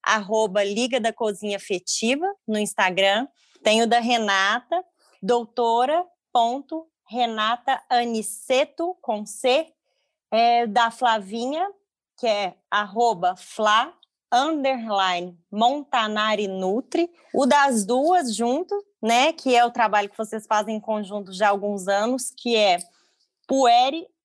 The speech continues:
underline Nutri, também da nossa querida doutora Flávia Pediatra, que é arroba doutora ponto Flávia Pediatra,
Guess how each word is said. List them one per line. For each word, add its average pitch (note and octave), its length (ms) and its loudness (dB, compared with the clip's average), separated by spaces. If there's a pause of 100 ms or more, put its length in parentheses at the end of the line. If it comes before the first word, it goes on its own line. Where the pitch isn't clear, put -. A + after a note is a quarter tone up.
(320)
underline G#3+ 800 -2
Nutri, A#3+ 580 -4 (640)
também G#3+ 440 2
da A#3 100 2
nossa A3+ 260 -2
querida A3+ 380 -2
doutora A3+ 360 0
Flávia A3 560 2
Pediatra, G3+ 840 -2 (640)
que B3+ 200 -2
é F#3 320 2 (280)
arroba A3+ 840 0 (220)
doutora B3 840 2
ponto G3+ 680 -2 (140)
Flávia B3+ 560 2
Pediatra, G#3+ 920 -2